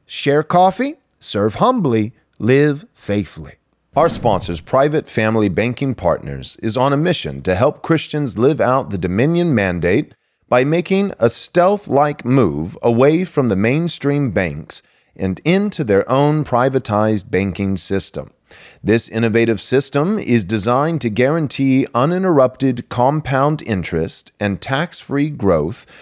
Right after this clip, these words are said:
without exposure to typical stock market risk. To join this growing community that is already building wealth unto future generations and converting post-mill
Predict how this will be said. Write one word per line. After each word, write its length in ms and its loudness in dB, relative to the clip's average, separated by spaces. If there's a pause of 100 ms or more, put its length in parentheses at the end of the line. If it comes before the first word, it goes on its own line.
(160)
without 500 0
exposure 640 -2
to 140 -4
typical 560 -2
stock 460 0
market 580 -2
risk. 480 -2 (640)
To 100 0
join 420 0
this 220 0
growing 460 2
community 600 -4
that 200 2
is 140 0
already 480 4
building 560 0
wealth 500 0 (240)
unto 400 0
future 540 -4
generations 920 -4
and 220 -2
converting 680 2
post-mill 880 0